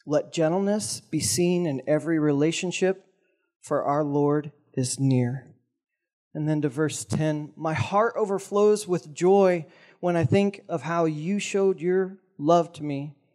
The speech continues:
by your financial support of my ministry. For even though you have so little, you still continue to help me at every opportunity." I'm not telling you this because I'm in need,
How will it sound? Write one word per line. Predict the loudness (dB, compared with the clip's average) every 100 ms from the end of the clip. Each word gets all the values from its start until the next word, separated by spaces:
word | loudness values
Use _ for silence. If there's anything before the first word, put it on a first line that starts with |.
| _ 0
by | 2
your | 2
financial | 0 2 0 -2 -6
support | -6 -2 0
of | 0
my | -4
ministry. | -2 -4 -6 -6 -6 -6 -14 _
For | -6 -2
even | 0 0 2
though | 4 4 4 0
you | 0
have | 2 0 -2
so | -2 0
little, | 2 2 2 0 -4 _ _ _ _
you | -4
still | 0 4 4
continue | 4 2 2 2
to | 2
help | 2 2
me | 2 0
at | 0
every | 0 2
opportunity." | 0 -2 -6 -4 -4 -4 -10 -20 -8
I'm | -6 -4
not | -4 2
telling | 4 4 2
you | 2
this | 2 0
because | -4 0
I'm | 0 0
in | 0
need, | 0 -2